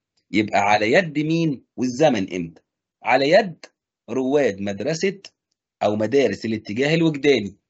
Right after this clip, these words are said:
مين الرواد دول؟ أول مدرسة مدرسة الديوان، ومدرسة أبولو، ومدرسة المهاجر. الزمن، حدد لي الزمن.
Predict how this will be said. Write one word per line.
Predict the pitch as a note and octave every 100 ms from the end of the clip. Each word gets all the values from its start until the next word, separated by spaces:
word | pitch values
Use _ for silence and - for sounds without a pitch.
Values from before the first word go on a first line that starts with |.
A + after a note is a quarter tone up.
| _
مين | B2 A3
الرواد | G#3 F3 E3 E3 C#3
دول؟ | D#3 C#3 - _ _ _ _ -
أول | G#2 A#2 A#2
مدرسة | A#2+ C3 B2+
مدرسة | G2+ F#2+ G2 - A#2
الديوان، | A2+ B2+ D3+ D3+ G#2 _ _ _ _ _ G2
ومدرسة | F2+ E2+ A2+ G2+ - -
أبولو، | A2 F3 F3 F3+ F3+ _ _ _
ومدرسة | G3 - C#3+ C3 -
المهاجر. | F#2+ F2+ F2 D#2+ - _ _ G#2+
الزمن، | A#2 D3+ F#3+ B2+
حدد | - G2+ A#2 C3
لي | C#3+
الزمن. | B2+ F3+ D3